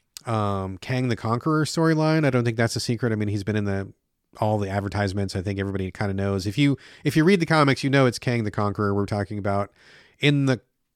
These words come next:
T V show and in the promos, they call him He Who Remains, which I don't know why they call him that. That sounds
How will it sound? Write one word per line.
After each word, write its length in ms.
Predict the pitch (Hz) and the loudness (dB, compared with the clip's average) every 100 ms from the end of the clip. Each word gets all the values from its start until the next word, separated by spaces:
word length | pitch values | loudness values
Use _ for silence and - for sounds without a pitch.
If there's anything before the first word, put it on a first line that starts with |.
| _ _ _ | _ _ _
T 220 | - 185 | -4 0
V 160 | 185 185 | 2 2
show 520 | 170 185 180 180 180 | 2 2 2 4 2
and 160 | 135 131 | 2 0
in 120 | 131 | 0
the 120 | 127 | -2
promos, 400 | - 143 147 131 | -2 0 2 2
they 100 | 120 | 0
call 300 | 113 143 139 | -2 0 2
him 80 | 131 | 0
He 260 | 104 139 135 | -2 -2 0
Who 100 | 135 | 0
Remains, 540 | 113 101 107 131 135 | 0 0 -2 -2 -4
which 180 | 120 - | -4 -4
I 60 | 110 | -2
don't 160 | 110 | -2
know 100 | 110 | -2
why 200 | 101 101 | 0 0
they 100 | 98 | -2
call 200 | 92 101 | -4 -6
him 80 | 101 | -4
that. 160 | 98 101 | -4 -6
That 120 | 107 | -8
sounds 440 | - 98 98 - | -6 -6 -6 -10